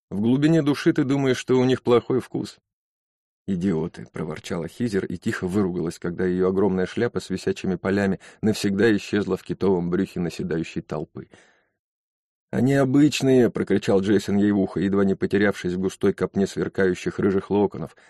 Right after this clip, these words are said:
Знаменитый каскад её волос давно и успешно копировали во всех салонах красоты. «Не люблю этого слова», резко ответила Хизер. «Обычные», повторил Джейсон,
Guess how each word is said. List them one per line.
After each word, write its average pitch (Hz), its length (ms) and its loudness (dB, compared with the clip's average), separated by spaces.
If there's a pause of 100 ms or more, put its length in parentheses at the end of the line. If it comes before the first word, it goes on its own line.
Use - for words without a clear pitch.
(520)
Знаменитый 117 520 4
каскад 117 380 2
её 107 160 4
волос 110 300 4
давно 107 420 2
и 120 40 2
успешно 107 540 0
копировали 98 560 2
во 92 160 2
всех - 240 -2
салонах 92 400 -2
красоты. - 540 -8 (880)
«Не 123 180 4
люблю 120 280 6
этого 101 200 2
слова», 87 360 -2
резко 82 260 -4
ответила 85 320 -4
Хизер. - 340 -12 (600)
«Обычные», 98 1040 0
повторил 90 480 -4
Джейсон, 85 480 -6